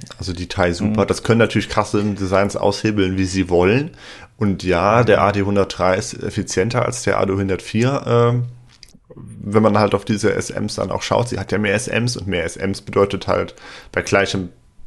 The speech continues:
Speaker 1: Stromverbrauch, äh, mehr Leistung, weil der Takt gesenkt werden kann und Takt kostet eher mehr Leistung als mehr S Ms.
Speaker 2: Mhm.
Speaker 1: Aber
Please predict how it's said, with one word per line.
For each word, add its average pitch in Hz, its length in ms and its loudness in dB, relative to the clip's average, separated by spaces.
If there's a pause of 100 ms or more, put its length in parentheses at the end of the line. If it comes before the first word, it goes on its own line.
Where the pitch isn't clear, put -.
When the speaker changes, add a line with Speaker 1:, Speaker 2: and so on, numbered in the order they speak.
(120)
Speaker 1:
Stromverbrauch, - 1000 0
äh, 92 40 0
mehr 95 200 2
Leistung, 98 520 0
weil 95 100 4
der 90 120 2
Takt - 280 -6
gesenkt 107 360 -2
werden 104 260 0
kann 107 240 0
und 90 240 -10
Takt - 320 -8
kostet - 400 -4
eher 101 180 6
mehr 104 200 4
Leistung 98 440 2
als - 180 -10
mehr 92 200 0
S 90 100 -8
Ms. 113 360 -4 (920)
Speaker 2:
Mhm. 101 240 -8
Speaker 1:
Aber 95 600 0